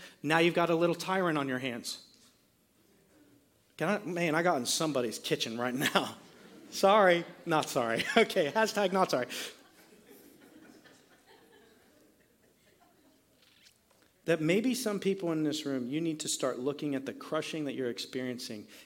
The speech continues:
and start equating it with the God, the call that God has put on your life.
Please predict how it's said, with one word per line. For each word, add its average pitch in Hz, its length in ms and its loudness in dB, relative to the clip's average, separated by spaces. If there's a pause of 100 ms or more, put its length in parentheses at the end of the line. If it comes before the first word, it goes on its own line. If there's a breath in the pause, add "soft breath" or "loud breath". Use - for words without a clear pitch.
and 127 100 -8
start 127 220 -6
equating 123 500 -6
it 113 80 -10
with - 140 -12
the 113 80 -10
God, 107 300 -10 (100)
the - 80 -12
call 117 260 -8
that 107 120 -10
God 101 160 -10
has 101 100 -14
put - 200 -16
on 95 100 -16
your 90 100 -20
life. - 300 -20